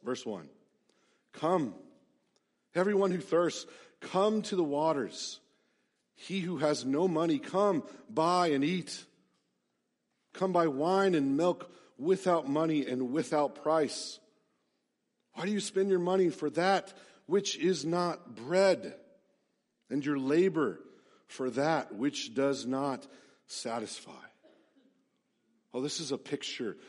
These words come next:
of spiritual bankruptcy, isn't it? Total depravity, desperate for hope, desperate for a meal, desperate for anything to, to drink. And sadly, the reality here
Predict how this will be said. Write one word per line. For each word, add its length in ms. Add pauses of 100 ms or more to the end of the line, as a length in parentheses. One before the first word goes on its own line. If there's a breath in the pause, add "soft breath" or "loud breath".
(360 loud breath)
of 120
spiritual 760
bankruptcy, 640
isn't 180
it? 140 (1040)
Total 460
depravity, 720 (880)
desperate 560
for 160
hope, 360 (260 loud breath)
desperate 500
for 200
a 60
meal, 460 (240 loud breath)
desperate 440
for 180
anything 560
to, 80 (200)
to 60
drink. 680 (600 soft breath)
And 120
sadly, 760
the 120
reality 540
here 340